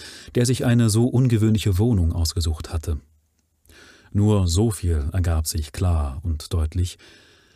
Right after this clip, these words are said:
dass er ein Mann von spartanischen Lebensgewohnheiten sein musste und dass er sich aus bequemer Häuslichkeit wenig machte. Wenn ich an die schweren Regengüsse der letzten Zeit dachte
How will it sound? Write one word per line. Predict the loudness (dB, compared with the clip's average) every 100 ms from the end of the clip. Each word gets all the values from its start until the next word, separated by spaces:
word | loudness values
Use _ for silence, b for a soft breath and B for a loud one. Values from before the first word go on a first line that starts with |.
| B
dass | -4 0
er | 2
ein | 2
Mann | 4 4 2 2
von | 0 0
spartanischen | 0 -4 -4 -2 0 2 0 0
Lebensgewohnheiten | 2 2 0 -2 -2 0 -2 -4 -4 -2
sein | -2 -4
musste | -8 -10 -10 -10 -10 -8
und | -6 -4 -6 -6
dass | -4
er | -4
sich | -2 -4 -4
aus | -6 -4 -4
bequemer | -6 -4 0 0 0
Häuslichkeit | 0 -2 -6 -8 -6 -6 -6 B B B B B
wenig | 0 2 2 -2
machte. | -4 -6 -10 _ _ _ _ _ _ _ _ _ _ _ B B B B B B
Wenn | 0 0 2
ich | -2 -4 -2
an | 2
die | 2 0
schweren | 0 2 2 2
Regengüsse | 2 2 2 0 -2 -2 -2
der | 2
letzten | 0 0 0 -2
Zeit | 0 0 -2 -4
dachte | -4 -4 -6 -6 -6 -6